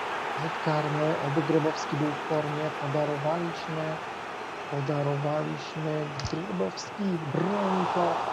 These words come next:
e, Ruff, e, i wracamy do gry, wracamy do gry. Grbo-, Grybowski obronił to.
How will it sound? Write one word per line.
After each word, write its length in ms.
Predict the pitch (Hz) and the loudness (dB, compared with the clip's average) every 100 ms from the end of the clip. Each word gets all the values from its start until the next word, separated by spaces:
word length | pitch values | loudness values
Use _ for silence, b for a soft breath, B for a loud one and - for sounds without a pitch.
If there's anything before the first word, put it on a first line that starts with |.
| - - | -2 -2
e, 260 | - 143 143 | 0 0 2
Ruff, 520 | 127 185 - - - | 2 2 0 -6 0
e, 200 | 156 156 | 0 2
i 120 | 156 | 0
wracamy 680 | 143 139 151 151 - 165 170 | -2 -2 -2 -2 -2 -2 -2
do 140 | 165 160 | -2 -2
gry, 280 | 165 160 127 | 0 -2 -2
wracamy 680 | 135 135 - 165 165 165 | -4 -4 -6 -4 -2 -4
do 140 | 160 147 | -4 -2
gry. 400 | 151 143 143 170 - - - - - - - - - - - - - - - - | 0 0 0 -2 -6 -8 -8 -10 -10 -10 -10 -10 -10 -10 -10 -10 -10 -10 -10 -4
Grbo-, 580 | 156 151 147 139 - 131 - | -2 0 0 -2 -4 -6 -4
Grybowski 880 | - 156 143 139 - - 143 156 | 2 2 2 -4 -6 -4 -2 -2
obronił 580 | 175 143 151 165 170 160 | -2 -2 0 2 2 -2
to. 360 | - 165 175 202 | -4 -2 -2 -2